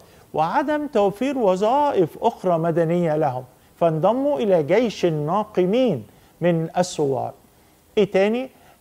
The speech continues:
ال-، الاضطهاد اللي تعرضوا ليه زي ما قلنا في عهد عثمان رفقي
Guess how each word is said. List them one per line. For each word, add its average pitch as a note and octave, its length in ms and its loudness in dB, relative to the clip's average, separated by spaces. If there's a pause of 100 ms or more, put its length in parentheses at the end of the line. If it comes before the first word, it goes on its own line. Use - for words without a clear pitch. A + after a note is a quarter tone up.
(100)
ال-، G3 280 -2
الاضطهاد F3+ 800 -2
اللي D#3 180 0
تعرضوا C#3+ 580 0
ليه C#3+ 300 -2 (360)
زي E3+ 160 4
ما C3+ 120 -4
قلنا D#3 440 -6 (300)
في E3 380 0
عهد F#3 380 -4
عثمان C#3+ 540 -2
رفقي G#3+ 520 -2